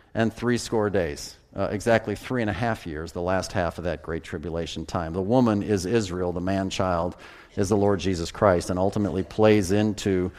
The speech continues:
the unfolding of all of this scenario. It, I gave you a couple of other references in your notes. Those references are just a couple of many, many, many that I could have given you in the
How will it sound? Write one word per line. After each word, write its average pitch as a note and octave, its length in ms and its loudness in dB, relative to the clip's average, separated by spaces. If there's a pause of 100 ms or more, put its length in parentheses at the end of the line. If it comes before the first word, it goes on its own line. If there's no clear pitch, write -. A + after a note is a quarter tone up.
(240)
the G#2 100 4
unfolding G#2+ 640 4
of F2+ 100 0
all F#2+ 240 6
of E2+ 100 0
this F#2 360 0 (220)
scenario. G#2+ 640 4
It, A#2 180 4 (100)
I B2 80 4
gave D3 220 10
you E3 60 10
a D3+ 40 6
couple D#3 300 10
of B2 80 6
other C3+ 220 8
references A#2+ 800 4 (260)
in A#2+ 160 0
your A2+ 160 0
notes. A2 360 2
Those G#2+ 200 -4
references A#2 560 0
are G#2+ 60 -2
just A2+ 180 -4
a G#2+ 40 -4
couple C3+ 480 2
of G#2+ 100 0
many, D3+ 280 4
many, D#3+ 220 6
many D3 260 6
that B2 140 4
I A#2+ 80 6
could C3 180 0
have G2+ 140 -2
given C3 280 6
you A2+ 180 0
in A2 340 -4
the A2+ 80 -4